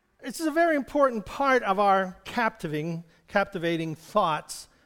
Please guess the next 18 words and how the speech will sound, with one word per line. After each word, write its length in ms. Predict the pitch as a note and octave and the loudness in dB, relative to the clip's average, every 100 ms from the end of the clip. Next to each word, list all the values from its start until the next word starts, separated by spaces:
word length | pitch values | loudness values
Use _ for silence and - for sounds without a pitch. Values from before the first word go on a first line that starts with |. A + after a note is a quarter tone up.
| _ | _
We'll 140 | G3 | -6
read 240 | F#3 G3 C#3 | -2 -2 -4
it. 140 | A#2 _ _ _ _ | -10 _ _ _ _
"So 160 | - D#4 | -2 0
what 260 | D4+ F4 | 4 4
do 80 | F4 | 4
we 160 | D4 C#4 | -2 -2
do?" 360 | B3 G3 A2+ F#2 _ | 0 -2 -4 -10 _
And 140 | G#3 G#3 | -6 -4
this 160 | D#4 | -4
is 100 | C#4+ | -6
Paul 380 | - B3+ B3+ A3 | -4 2 4 4
writing 320 | G3 G#3 G#3+ G#3 | 4 0 0 -4
to 100 | G#3+ | -4
the 120 | G3+ | -6
church 360 | - A3+ G3+ | -2 -2 -2
at 140 | F#3+ E3 | -4 -2
Rome. 480 | F#3+ F#3 D3 E3 | 2 2 0 -4